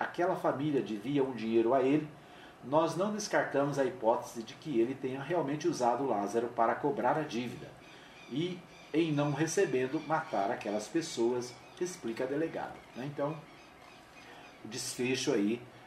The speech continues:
dessa situação, né, da, da morte do Lázaro e os seus envolvimentos com outras pessoas, né, segundo in-, informa a polícia que está investigando o caso.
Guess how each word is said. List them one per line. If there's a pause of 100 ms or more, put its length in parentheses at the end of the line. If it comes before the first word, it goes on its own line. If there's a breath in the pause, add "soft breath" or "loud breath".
(160 loud breath)
dessa
situação,
né, (240)
da, (1000)
da (640)
morte
do
Lázaro (320)
e (380)
os
seus
envolvimentos (120)
com
outras
pessoas,
né,
segundo
in-, (440)
informa (140)
a
polícia (800)
que
está
investigando
o
caso.